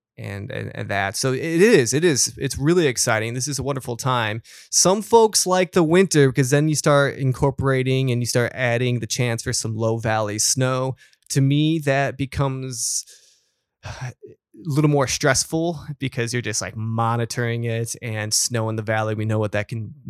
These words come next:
do <laughs> for people and the commute. And, and it, so some folks like to, to, to forecast the snow down to the lower valleys. I would say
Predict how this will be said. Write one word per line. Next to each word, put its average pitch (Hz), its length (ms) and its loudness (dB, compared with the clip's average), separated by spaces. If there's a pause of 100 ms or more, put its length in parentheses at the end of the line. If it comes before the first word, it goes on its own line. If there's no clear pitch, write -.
do 113 320 0
<laughs> - 720 -4
for 151 140 -8
people 143 500 -6
and 135 220 -10 (420)
the 143 80 0
commute. 131 580 2
And, 110 220 -4
and 113 220 -6
it, - 160 -12
so 123 300 2
some 190 220 0
folks 226 280 4
like 208 140 2
to, 165 180 0
to, 147 320 0
to 131 120 -8
forecast 135 500 0
the 123 60 0
snow 120 260 4
down 110 280 2
to 113 160 -4
the 107 60 0
lower 107 160 2
valleys. 104 340 2
I 113 60 2
would 117 120 0
say 113 280 0